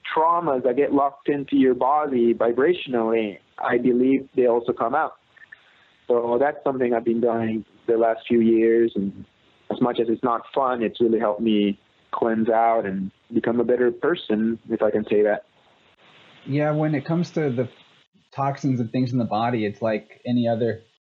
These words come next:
Speaker 2: filter system. Your organs are basically filter systems. They keep toxins out of other parts of your body, and if you don't change your filters or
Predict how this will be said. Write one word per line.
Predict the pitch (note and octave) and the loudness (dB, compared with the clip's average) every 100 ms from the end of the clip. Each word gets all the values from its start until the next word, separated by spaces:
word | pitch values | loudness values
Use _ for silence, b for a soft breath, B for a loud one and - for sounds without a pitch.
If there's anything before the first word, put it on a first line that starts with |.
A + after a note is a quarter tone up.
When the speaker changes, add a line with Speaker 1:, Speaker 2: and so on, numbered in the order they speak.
| _ | _
Speaker 2:
filter | - B2 B2 B2 A2+ | -4 -4 -2 -4 -4
system. | - C3 C#3 C3 C3 B2+ _ _ _ - | -6 -6 -2 -2 -2 -6 _ _ _ -8
Your | A#2+ | -4
organs | A#2+ B2+ C3 B2+ | -2 0 0 -2
are | A#2 A2+ G2+ - | -2 -2 -6 -8
basically | - A#2+ - A#2+ | -4 -4 -4 -6
filter | A#2 B2 A#2 A#2+ A2+ | -4 -4 -2 -4 -4
systems. | - A#2+ B2 A#2+ A2 | -6 -8 -6 -6 -4
They | A2 G#2+ _ _ _ | -8 -8 _ _ _
keep | - B2+ - _ | -6 -6 -8 _
toxins | A#2 A2+ - A#2+ A2+ | -8 -8 -6 -4 -2
out | A2+ | 0
of | A2+ | 0
other | A2+ | -2
parts | A2+ B2 A2+ | -2 -4 -4
of | B2 | -6
your | G#2+ | -2
body, | A2+ A2+ A#2 | -2 0 -2
and | A2+ | -4
if | A2 | -4
you | A2+ | -4
don't | A#2+ A2+ - | -4 -6 -8
change | B2 A#2 | -6 -4
your | A2 G2+ | -6 -8
filters | A#2 A2+ A2+ G#2 | -6 -6 -8 -10
or | G2+ | -12